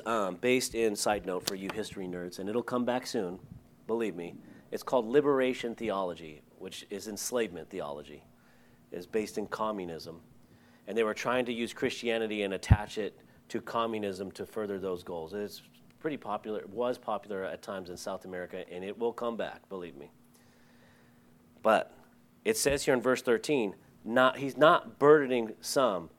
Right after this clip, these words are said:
to give to others. He's not taking from anyone and giving it. Remember, we receive free will offerings as you freely give them, and then they're distributed. Nothing is ever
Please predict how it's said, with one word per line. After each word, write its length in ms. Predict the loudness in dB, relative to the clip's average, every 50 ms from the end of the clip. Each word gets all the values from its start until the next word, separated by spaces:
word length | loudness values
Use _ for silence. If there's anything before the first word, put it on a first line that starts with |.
| -20 -6
to 100 | -6 -6
give 340 | -4 0 2 2 2 2 0 -2
to 140 | -4 0
others. 280 | 2 4 2 2 2 -2
He's 160 | -4 2 4
not 260 | 4 4 4 2 -4
taking 380 | -2 0 0 0 2 0 -2 0
from 200 | 0 0 -2 0 -2
anyone 480 | 0 0 2 2 2 2 0 -2 -2 -4 -6
and 160 | -6 -6 -4
giving 320 | -4 -4 -4 -4 -4 -6 -6
it. 180 | -8 -10 -12 -16 -20 -20 -20 -10 -6
Remember, 260 | -4 0 4 4 4
we 160 | 4 4 2 2
receive 800 | 2 2 4 4 2 2 2 0 0 0 0 -2 -4 -6 -10 -16 -20
free 260 | -14 -6 -2 -2 0
will 280 | 2 2 2 2 2 0 0
offerings 520 | 2 2 2 0 -2 -6 -8 -8 -8 -6
as 240 | -2 -2 -2 -2 -2
you 100 | -6 -8
freely 440 | -8 -6 -2 -2 -2 -2 -2 -4 -6
give 280 | -6 -6 -6 -6 -4
them, 220 | 0 0 0 0 -2 -6 -14 -20 _ -20 -20 _ -20 -20 -20 -20 -16 -4 2
and 180 | 2 4 6
then 140 | 6 4 6
they're 120 | 6 4 4
distributed. 760 | 4 0 -2 0 0 -2 0 0 -2 -2 -2 -4 -4 -6 -12 -20 -20 -20 -12 -2
Nothing 400 | 2 2 2 4 2 2 0 2
is 240 | 0 -2 -2 -2 -2
ever 380 | -2 -2 -2 0 -4 -4 -4